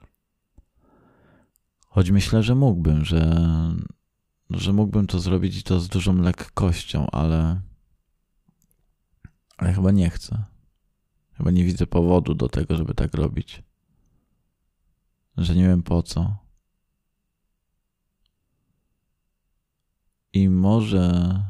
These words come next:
wydaje mi się, jakbym przez to stał się mniej refleksyjny.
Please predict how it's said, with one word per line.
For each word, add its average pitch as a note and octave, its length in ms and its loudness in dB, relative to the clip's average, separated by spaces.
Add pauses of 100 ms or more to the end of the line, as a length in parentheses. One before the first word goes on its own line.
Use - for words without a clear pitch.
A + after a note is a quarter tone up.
(1200)
wydaje F2 320 0
mi F2+ 100 0
się, - 140 -6
jakbym F2+ 200 -4
przez F2 200 -8
to - 140 -12
stał - 200 -6
się F2 260 -4
mniej F2 380 -2
refleksyjny. D#2+ 1120 -6